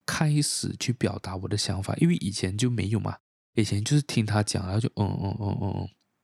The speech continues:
但是我也还在努力着啦。我也不知道为什么会讲到这一个主题，但是我觉得就是毕竟这个还是我自己的这个私人的事情，然后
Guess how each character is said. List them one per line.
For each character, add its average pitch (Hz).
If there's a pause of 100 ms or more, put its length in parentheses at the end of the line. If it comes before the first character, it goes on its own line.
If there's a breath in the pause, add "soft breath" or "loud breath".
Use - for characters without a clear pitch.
但 170
是 156
我 113
也 107
还 95
在 117
努 107
力 101
着 98
啦。 - (140)
我 117
也 107
不 120
知 156
道 165
为 165
什 117
么 104
会 123
讲 98
到 117
这 131
一 120
个 139 (100)
主 92
题， 98
但 123
是 131
我 95
觉 104
得 101
就 107
是 104
毕 151
竟 131
这 127
个 123
还 95
是 -
我 98
自 -
己 101
的 95
这 95
个 95
私 113
人 95
的 92
事 101
情， -
然 -
后 -